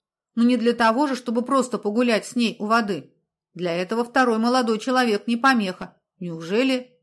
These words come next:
Нет, не может быть. «А я, знаешь ли, не любитель рыб», довольно спокойно заявил Стас.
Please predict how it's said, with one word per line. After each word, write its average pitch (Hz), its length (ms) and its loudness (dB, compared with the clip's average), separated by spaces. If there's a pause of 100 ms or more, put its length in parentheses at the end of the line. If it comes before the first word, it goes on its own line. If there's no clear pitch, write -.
Нет, 170 320 -8
не 190 100 -4
может 214 300 0
быть. 208 300 -4 (480)
«А 208 80 -4
я, 294 200 2
знаешь 311 340 0
ли, 269 80 0
не 262 140 2
любитель 285 500 0
рыб», 233 320 -2
довольно 240 420 2
спокойно 254 520 2
заявил 220 420 0
Стас. 175 400 -4